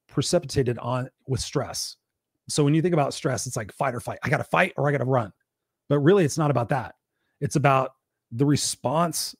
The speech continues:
to the situation that you're in, not the reaction of what you wanna do emotionally, but the response of what you can do in that situation. Because stress can sit there and say, Oh my God, I have to go do these things. Blah, blah, blah, blah, blah, blah. I, I'm not in control. I, I'm scared. Blah, blah, blah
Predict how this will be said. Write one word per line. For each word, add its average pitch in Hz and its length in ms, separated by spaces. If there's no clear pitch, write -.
to 170 220
the 151 120
situation 143 540
that 127 140
you're 127 140
in, 110 200
not 143 220
the 196 80
reaction 170 640
of 127 80
what 143 200
you 151 80
wanna 139 220
do 131 220
emotionally, 127 520
but 127 280
the 147 80
response 143 680
of - 140
what 151 160
you 165 100
can 156 140
do 120 240
in 139 120
that 143 160
situation. 143 460
Because 127 280
stress - 380
can 156 120
sit 156 160
there 156 100
and 135 100
say, 139 200
Oh 202 100
my 202 100
God, 190 200
I 175 40
have 185 100
to 190 60
go 190 100
do 185 100
these 190 180
things. 185 180
Blah, 180 140
blah, 208 160
blah, 208 120
blah, 202 100
blah, 202 100
blah. 202 160
I, 180 200
I'm 170 120
not 190 140
in 202 40
control. 202 320
I, 185 160
I'm 185 120
scared. 202 320
Blah, 196 180
blah, - 20
blah 190 200